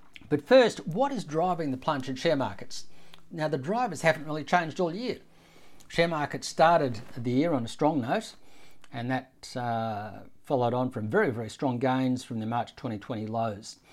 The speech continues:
That had led to a lot of speculative froth, particularly in tech stocks, meme stocks, and cryptocurrencies, and this had left them somewhat vulnerable to any bad news, and the bad news came along in the form of very high and still rising inflation,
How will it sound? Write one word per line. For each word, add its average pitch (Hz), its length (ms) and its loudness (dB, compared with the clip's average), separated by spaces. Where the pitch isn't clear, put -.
That 143 120 2
had 127 80 4
led 123 200 2
to 123 80 -4
a - 20 -2
lot 117 140 0
of 107 80 -6
speculative 110 520 -6
froth, 190 380 2
particularly 120 460 -6
in 101 100 -6
tech 160 200 -6
stocks, - 360 -2
meme 127 240 0
stocks, - 440 -2
and 110 240 -10
cryptocurrencies, 185 1040 0
and 110 100 -6
this 104 100 -8
had 113 100 -10
left 107 200 -4
them 113 100 -4
somewhat 110 380 -2
vulnerable 135 640 6
to 117 160 -8
any 107 100 -6
bad 113 260 -4
news, 190 420 -4
and 147 120 -4
the 127 40 -2
bad 170 220 2
news 147 220 -2
came 185 240 2
along 139 420 4
in 190 120 0
the 123 60 2
form 127 280 -2
of 117 180 -4
very 143 260 -2
high 127 340 4
and 123 200 -6
still 147 180 -2
rising 110 400 -4
inflation, 131 540 0